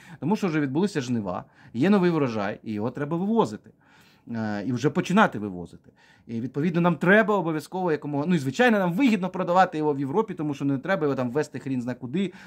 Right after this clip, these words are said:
платити десятьом там по-, по-, посередникам, які там здеруть з тебе всю вигоду і так далі. Зручно,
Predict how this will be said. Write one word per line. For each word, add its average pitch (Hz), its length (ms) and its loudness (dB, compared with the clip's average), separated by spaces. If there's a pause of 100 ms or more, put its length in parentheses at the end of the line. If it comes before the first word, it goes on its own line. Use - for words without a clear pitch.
(120)
платити 147 400 -2
десятьом 131 480 -2
там 117 220 -2
по-, 127 140 -6
по-, 123 240 -4
посередникам, 139 760 0
які 120 240 -6
там 110 220 -6
здеруть 110 580 -2
з - 80 -20
тебе 120 220 -6
всю 110 280 -8
вигоду 120 320 -4
і 117 40 -6
так 120 180 -12
далі. 95 200 -10
Зручно, 156 400 -6